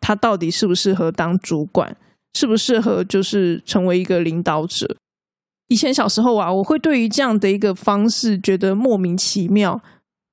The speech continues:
就为什么你今天明明就是工作的场合，然后你还要看人家家里怎么样？我小时候是不能够理解的。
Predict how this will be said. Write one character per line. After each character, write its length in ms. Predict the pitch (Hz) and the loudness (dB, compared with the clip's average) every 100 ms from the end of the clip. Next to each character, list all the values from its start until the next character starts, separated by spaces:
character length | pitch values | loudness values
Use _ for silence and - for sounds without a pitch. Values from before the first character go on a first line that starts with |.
| _ | _
就 120 | - 320 | 0 2
为 160 | 339 | 2
什 80 | 311 | 2
么 180 | 220 202 | 2 2
你 140 | 190 | 2
今 140 | 185 247 | 0 0
天 80 | 254 | 2
明 160 | 214 | 2
明 100 | 196 | 2
就 80 | 214 | 2
是 120 | 233 | 2
工 240 | 214 214 208 | 0 0 2
作 180 | 226 185 | 2 2
的 80 | 214 | 0
场 220 | - - 160 | -2 -6 -4
合， 220 | 170 165 | -2 0
然 60 | |
后 180 | 175 214 | 2 2
你 100 | 208 | 0
还 140 | 190 175 | 0 -2
要 80 | |
看 200 | 185 - | -2 0
人 160 | 208 175 | 2 2
家 200 | 180 175 | 2 0
家 240 | 180 160 | 0 -2
里 140 | 160 160 | -2 -4
怎 180 | - - | -4 -6
么 80 | - | 0
样？ 240 | 175 151 - _ _ _ - | 0 0 -4 _ _ _ 0
我 180 | 185 277 | 2 4
小 160 | 320 | 2
时 80 | - | 2
候 100 | 226 | 2
是 120 | 240 | 2
不 160 | 247 269 | 0 0
能 140 | 196 | 2
够 160 | 196 196 | 2 0
理 260 | 180 170 | 0 -2
解 260 | - - - | -2 -2 -4
的。 200 | - - | -4 -4